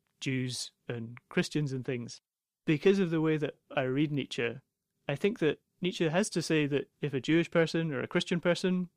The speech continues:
or somebody with any kind of evaluative system pretty much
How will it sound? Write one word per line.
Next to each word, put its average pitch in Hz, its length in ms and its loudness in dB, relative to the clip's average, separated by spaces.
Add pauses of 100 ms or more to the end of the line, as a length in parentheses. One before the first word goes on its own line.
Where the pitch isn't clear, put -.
(140)
or 139 260 0 (360)
somebody 196 300 2
with 156 180 -2 (140)
any 214 220 4
kind 165 180 2
of 143 180 2
evaluative 139 420 0
system 127 500 -4
pretty 143 200 0
much - 360 -4